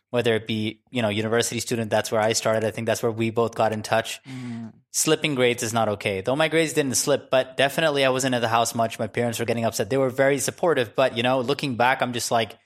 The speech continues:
Speaker 1: I really overdid it to the
Speaker 2: Mm.
Speaker 1: point that when there were specific family issues that arose, like, you know, there are some events that occurred. And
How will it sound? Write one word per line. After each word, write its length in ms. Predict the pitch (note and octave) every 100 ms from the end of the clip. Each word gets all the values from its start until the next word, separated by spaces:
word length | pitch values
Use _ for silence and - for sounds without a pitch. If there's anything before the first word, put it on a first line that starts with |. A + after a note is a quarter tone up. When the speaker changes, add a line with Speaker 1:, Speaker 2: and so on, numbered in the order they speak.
| _ _ _ _ -
Speaker 1:
I 80 | C3 A2+ G#2+
really 580 | B2+ B2+ C3 B2+ C3 -
overdid 560 | B2 A2+ G#2+ G2 E3 G3
it 300 | - - - _ _ _ B2
to 60 | B2
the 100 | A#2+
Speaker 2:
Mm. 60 |
Speaker 1:
point 260 | A2+ B2+ A#2+
that 280 | A#2+ G#2+ - _ _ -
when 180 | B2+ B2+
there 120 | C3
were 40 |
specific 440 | B2+ - B2+ C#3+ B2+
family 340 | B2+ A#2+ B2
issues 240 | A2+ B2
that 140 | A2 G#2+
arose, 520 | G#2 D3+ B2+ G#2 -
like, 220 | G#2 G#2
you 60 | A#2
know, 120 | G#2+
there 100 | G#2+
are 40 | G#2+ -
some 240 | G#2+ G#2 - _ _ -
events 360 | B2 A#2+ A2+ -
that 100 | G#2+
occurred. 400 | - A2 G#2+ G#2+
And 380 | A#2 G#2+ G#2